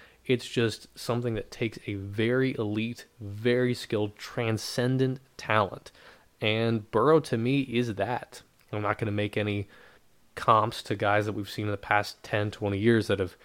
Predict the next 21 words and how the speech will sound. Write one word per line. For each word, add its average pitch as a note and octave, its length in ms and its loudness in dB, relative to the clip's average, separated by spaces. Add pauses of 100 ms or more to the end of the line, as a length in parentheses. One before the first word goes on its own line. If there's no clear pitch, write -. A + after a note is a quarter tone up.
(280)
achieved A2+ 460 0
greatness, G#2 520 -4 (100)
first - 300 0
ballot G2+ 280 2
Hall G2 180 0
of F#2 80 -6
Famers, G#2 420 0
but - 200 -4 (540)
I A#2+ 140 6
certainly B2+ 440 0
don't G#2+ 220 -2
see A2 200 -4
why G2+ 680 2 (560)
Burrow A2 380 6 (120)
couldn't C#3+ 280 2
have A2+ 200 0
a G#2+ 60 -8
prolific G#2 480 -4
career G2 580 -2
and G#2+ 300 -4
be, A2+ 400 -4